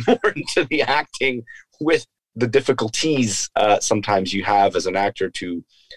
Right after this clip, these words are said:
to just get casting directors to notice you and, and to,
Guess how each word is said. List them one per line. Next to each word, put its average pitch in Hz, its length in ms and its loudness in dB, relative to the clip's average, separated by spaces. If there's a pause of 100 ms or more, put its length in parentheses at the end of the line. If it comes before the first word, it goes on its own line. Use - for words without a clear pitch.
(140)
to 101 100 2
just 104 240 2
get 104 140 0
casting 101 360 0
directors 90 500 0
to - 80 -8
notice 87 400 0
you 80 300 0
and, 82 400 -4 (480)
and 85 300 -2
to, - 140 -4